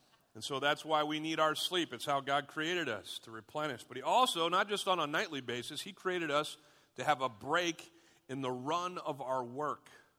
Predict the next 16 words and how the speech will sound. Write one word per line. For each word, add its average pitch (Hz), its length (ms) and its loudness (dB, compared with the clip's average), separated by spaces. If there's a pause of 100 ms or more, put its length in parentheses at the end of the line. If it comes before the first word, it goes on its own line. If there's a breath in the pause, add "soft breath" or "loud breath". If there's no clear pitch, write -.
(1500)
Uh, 92 280 -20
"Six - 440 -4
days 135 480 0
you 120 80 -10
shall 117 280 -6
work, 107 340 -6
and 104 100 -16
on 104 100 -14
the 101 60 -16
seventh 110 500 -12
day 104 320 -8
you 98 120 -16
shall 101 300 -12
rest." 127 380 -6
It's 110 140 -12
just, 131 220 -8